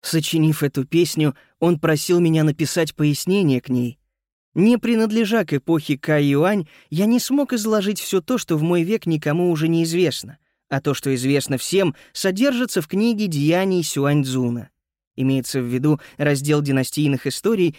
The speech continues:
известный под названием «Деяния императоров». Поэтому я здесь рассказал только то,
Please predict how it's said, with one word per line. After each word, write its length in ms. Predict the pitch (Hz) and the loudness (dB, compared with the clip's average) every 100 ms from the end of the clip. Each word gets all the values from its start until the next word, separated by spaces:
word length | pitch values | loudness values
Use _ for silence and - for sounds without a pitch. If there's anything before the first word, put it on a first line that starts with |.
| - | -8
известный 540 | 160 151 180 208 196 156 | -4 0 0 0 -2 -2
под 160 | 151 | 0
названием 560 | 143 139 165 175 165 147 | 0 0 0 2 2 2
«Деяния 500 | 135 143 147 143 147 | 2 2 4 2 0
императоров». 680 | 139 131 147 151 - - - _ _ _ _ _ _ _ | -2 -2 0 0 -2 -14 -20 _ _ _ _ _ _ _
Поэтому 420 | 180 220 226 214 | 0 2 2 0
я 140 | 202 185 | 2 0
здесь 300 | 180 202 180 | 2 0 0
рассказал 480 | 151 165 160 185 | -2 -2 0 0
только 300 | 170 170 156 | 0 -2 -2
то, 240 | 147 214 | 0 0